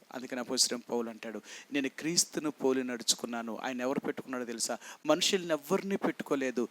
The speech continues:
యేసుని తప్ప ఇంకెవ్వరిని పెట్టుకోలేదు ఆయన. ఆయన చూడాలి అనుకుంటే అపోస్తలులు ఉన్నారు, అనేక మంది దేవుని ప్రజలు ఉన్నారు, ఆయనకంటే ముందున్నవారు ఉన్నారు,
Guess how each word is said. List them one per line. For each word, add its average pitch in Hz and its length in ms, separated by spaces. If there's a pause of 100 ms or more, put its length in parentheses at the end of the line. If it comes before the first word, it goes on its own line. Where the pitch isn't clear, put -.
(280)
యేసుని 147 560
తప్ప - 280
ఇంకెవ్వరిని 135 800
పెట్టుకోలేదు 113 640
ఆయన. 107 260 (920)
ఆయన 143 180
చూడాలి 151 800
అనుకుంటే 120 640 (880)
అపోస్తలులు 139 680
ఉన్నారు, 113 520 (880)
అనేక 156 340
మంది 143 280
దేవుని 151 440
ప్రజలు 151 420
ఉన్నారు, 117 600 (540)
ఆయనకంటే 160 600
ముందున్నవారు 170 880
ఉన్నారు, 120 600